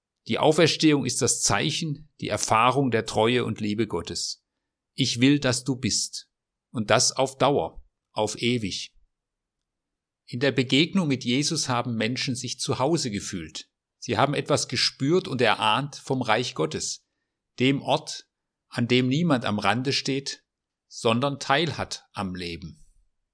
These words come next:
Zum Herausfordernden und Großartigen des Lebens gehört, dass wir als sogenannte Ebenbilder Gottes etwas in diese Welt hineinspiegeln können von seiner Liebe, dass etwas von der Heimat, die bei ihm ist,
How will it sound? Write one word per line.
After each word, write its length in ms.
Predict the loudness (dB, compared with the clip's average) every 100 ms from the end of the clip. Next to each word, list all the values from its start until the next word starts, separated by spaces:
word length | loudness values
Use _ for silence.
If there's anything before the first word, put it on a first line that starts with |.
| _ _ _ _ _ _ _
Zum 220 | -2 2 6
Herausfordernden 1080 | 6 8 6 4 2 2 2 -2 -2 -6
und 200 | -6 -6
Großartigen 800 | 2 4 6 4 0 -2 -4 -4
des 160 | -4 -2
Lebens 380 | -2 -2 -4 -2
gehört, 600 | 0 0 -2 -6 -12 _ _ _
dass 260 | -6 -4 0
wir 200 | 0 2
als 360 | 2 2 -2
sogenannte 680 | 2 2 2 0 0 -2 2
Ebenbilder 540 | 4 4 2 0 2 2
Gottes 540 | 2 0 -4 -6 -8 _ _ _ _ -2
etwas 320 | 0 2 0
in 60 |
diese 260 | -2 -2 0
Welt 200 | 2 0
hineinspiegeln 800 | 2 2 4 2 0 0 0 -2
können 240 | 0 -2
von 180 | -2 -2
seiner 260 | 0 0 -2
Liebe, 360 | -4 -8 -12 -14 _ _ _ _ _ _ _
dass 160 | -2
etwas 340 | 2 4 4 6
von 160 | 6
der 200 | 6 4
Heimat, 580 | 4 4 4 0 -2 -6
die 60 | 0
bei 180 | 2 2
ihm 240 | 0 -4
ist, 460 | -2 -4 -4 -12